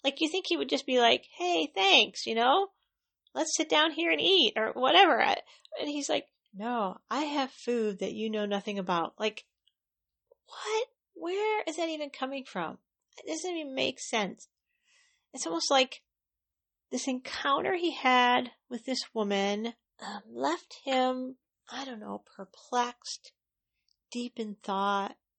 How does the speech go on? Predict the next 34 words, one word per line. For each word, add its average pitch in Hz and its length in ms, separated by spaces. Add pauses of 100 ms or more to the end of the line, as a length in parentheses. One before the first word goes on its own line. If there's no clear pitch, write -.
(220)
just - 380 (360)
in 240 140
this, 247 200 (320)
in 240 140
this 247 260
place 220 480
of, 196 300 (560)
"Man, 233 480 (760)
food 277 340
is 254 140
trivial. 220 720 (180)
We 233 80
just 247 300
have 202 140 (200)
bigger 196 280
things. 175 680 (920)
We 240 160
got 240 160 (100)
bigger 233 300
things 220 320
that 208 80
we 208 60
gotta 196 200
deal 185 320
with 185 260 (800)
that 180 480 (320)
I 202 60
just 240 180
can't 233 160
think 202 160
about 190 240
food 180 200
right - 180
now." - 220